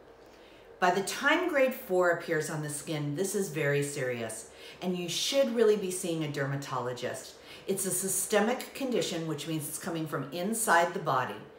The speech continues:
You have all of the things that we just discussed, including those papules, several pustules, nodules, and cysts. Normally, the doctor will prescribe something for you to take,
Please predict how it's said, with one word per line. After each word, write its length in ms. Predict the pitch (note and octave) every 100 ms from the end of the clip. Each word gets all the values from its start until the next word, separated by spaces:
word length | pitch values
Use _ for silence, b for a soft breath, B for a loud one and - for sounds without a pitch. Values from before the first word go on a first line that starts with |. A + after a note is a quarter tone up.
| B B B
You 100 | D#3+ D#3+
have 280 | D3 C#3+ - -
all 240 | G3 A#3+
of 140 | C#4 B3+
the 80 | -
things 280 | A#3 G3+
that 120 | G3 F3
we 100 | E3
just 280 | E3 D#3+
discussed, 580 | E3+ D#3+ - D3 C#3 - B B
including 640 | - E3 - A#3 A#3+ G3 D#3+
those 200 | C3 -
papules, 760 | - A3 G#3+ G3+ F#3+ F3+ F3+ -
several 580 | - - B3 B3+ A#3 F3+
pustules, 720 | - D3+ - - C#3+ C#3 - B B
nodules, 880 | D3+ E3 E3+ F3+ F#3+ F#3 F3+ F3 -
and 180 | E3 D#3
cysts. 840 | - - C3+ - - - - - B B B -
Normally, 460 | F#3 B3 C#4 C#4+
the 140 | A#3 G3
doctor 320 | F#3+ G3 F#3+
will 100 | E3+
prescribe 560 | E3 D3+ - G3+ G#3
something 460 | G3+ E3+ D3 D3 C3+
for 100 | C#3+
you 180 | C#3+ C#3+
to 100 | C#3
take, 360 | - F3+ F3